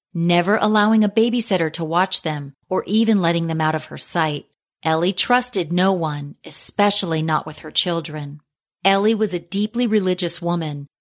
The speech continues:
She'd been raised that way. Ellie decorated her trailer home in Sonora with crucifixes and religious expressions. Ellie was a single mom, and times were tough.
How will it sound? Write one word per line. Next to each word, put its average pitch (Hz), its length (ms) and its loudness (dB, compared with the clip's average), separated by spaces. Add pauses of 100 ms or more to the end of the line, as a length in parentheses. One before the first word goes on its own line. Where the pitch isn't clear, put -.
(100)
She'd 190 360 -2
been 226 200 4
raised 226 340 0
that 160 200 -2
way. 147 360 -8 (600)
Ellie 190 300 2
decorated 226 540 0
her 202 120 -4
trailer 233 400 -2
home 175 300 -2
in 175 100 -4
Sonora 180 540 2
with 156 240 -8
crucifixes 208 960 -2
and 165 180 -4
religious 165 480 -2
expressions. 156 840 -2 (480)
Ellie 208 260 4
was 202 220 -2
a 175 40 -4
single 196 420 2
mom, 160 480 -4 (100)
and 156 180 -6
times 180 460 -2
were 208 140 -2
tough. 170 560 -4